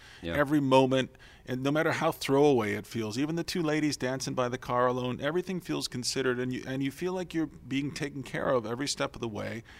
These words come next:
Speaker 2: In
Speaker 1: There's
Speaker 2: this
Speaker 1: an
Speaker 2: sort of
Speaker 1: intelligence behind
Speaker 2: There's an
Speaker 1: it.
Speaker 2: inte-, th-,
Speaker 1: Yeah.
Speaker 2: right, there's an
Speaker 1: Yeah.
Speaker 2: intelligence behind the whole virtual world that you guys have created. And, and I think, uh, gamers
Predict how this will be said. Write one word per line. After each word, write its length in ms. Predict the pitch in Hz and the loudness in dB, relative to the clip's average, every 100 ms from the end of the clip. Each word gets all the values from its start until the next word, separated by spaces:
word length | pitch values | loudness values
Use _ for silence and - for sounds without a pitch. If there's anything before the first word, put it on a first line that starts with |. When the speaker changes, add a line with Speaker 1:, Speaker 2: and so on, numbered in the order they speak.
| - - | -14 -4
Speaker 2:
In 100 | 131 | 0
Speaker 1:
There's 40 | |
Speaker 2:
this 80 | 120 | 2
Speaker 1:
an 60 | 104 | 2
Speaker 2:
sort 140 | 147 | 2
of 60 | 139 | 2
Speaker 1:
intelligence 460 | 113 104 85 73 | 2 0 -4 -10
behind 240 | - 85 82 | -8 -6 -2
Speaker 2:
There's 160 | 151 | 0
an 80 | 165 | 0
Speaker 1:
it. 80 | 165 | 0
Speaker 2:
inte-, 180 | 170 143 | -4 -4
th-, 120 | 143 | -4
Speaker 1:
Yeah. 100 | 180 | 0
Speaker 2:
right, 220 | 143 117 | 0 -2
there's 160 | 120 107 | -4 -4
an 60 | 85 | -4
Speaker 1:
Yeah. 60 | |
Speaker 2:
intelligence 580 | 80 143 147 127 113 - | -2 -2 -4 -2 -6 -6
behind 380 | - 104 123 120 | -6 -2 -2 0
the 80 | 110 | 0
whole 320 | 127 127 120 | 4 4 2
virtual 500 | 113 120 - 127 113 | -2 -4 -2 -4 -2
world 280 | 104 131 127 | 0 -2 -2
that 100 | 98 | -6
you 100 | 107 | -6
guys 260 | 104 107 | -6 -6
have 120 | 117 - | -6 -6
created. 340 | 131 170 120 | -6 -4 -4
And, 140 | 104 | -4
and 180 | 110 113 | -6 -6
I 60 | 117 | -4
think, 320 | 160 151 - | -6 -8 -8
uh, 300 | 127 127 123 | -6 -4 -4
gamers 720 | 120 120 139 175 139 139 - | -4 -2 0 0 0 -2 -6